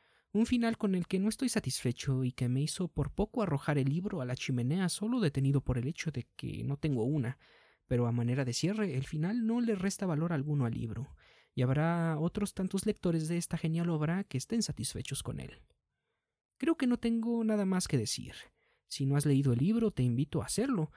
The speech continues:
lo más pronto posible. La edición de la Real Academia de la Lengua es muy recomendable. Tiene notas que explican las palabras y expresiones que nos pueden resultar confusas. Además, cuenta con un glosario y varios textos introductorios,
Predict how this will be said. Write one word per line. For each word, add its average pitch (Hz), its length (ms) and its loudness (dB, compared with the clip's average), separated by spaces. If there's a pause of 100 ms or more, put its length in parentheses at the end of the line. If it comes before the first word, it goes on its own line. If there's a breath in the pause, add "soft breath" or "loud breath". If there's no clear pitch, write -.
(140 soft breath)
lo 131 60 -2
más 135 160 0
pronto 131 280 -2
posible. 165 580 0 (460 soft breath)
La 135 120 2
edición 131 320 2
de 180 120 2
la 127 120 2
Real 135 280 2
Academia 143 440 0
de 147 100 0
la 156 100 0
Lengua 139 460 0
es 139 180 0
muy 190 180 4
recomendable. 120 760 -4 (340 soft breath)
Tiene 135 220 4
notas 147 340 0
que 139 60 0
explican 143 480 -2
las 123 120 0
palabras 139 480 -2
y 147 40 -4
expresiones 131 580 -2
que - 100 -6
nos 123 140 -2
pueden 139 240 2
resultar 120 420 -6
confusas. 135 640 -4 (280 loud breath)
Además, 139 400 2
cuenta 165 260 -2
con 139 180 0
un 147 100 4
glosario 147 520 2
y 139 40 4
varios 156 300 0
textos - 380 -4
introductorios, 127 840 -2